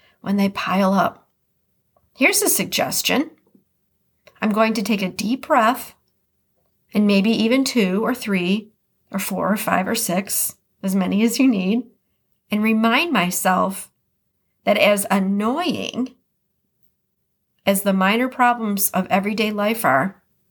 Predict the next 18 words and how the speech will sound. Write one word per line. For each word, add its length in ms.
I'm 140
not 200
going 180
to 60
fret 380
about 320
them. 260
Let's 180
read 140
that 140
again. 440
I'm 300
going 420
to 540
take 220
a 40
deep 260
breath, 500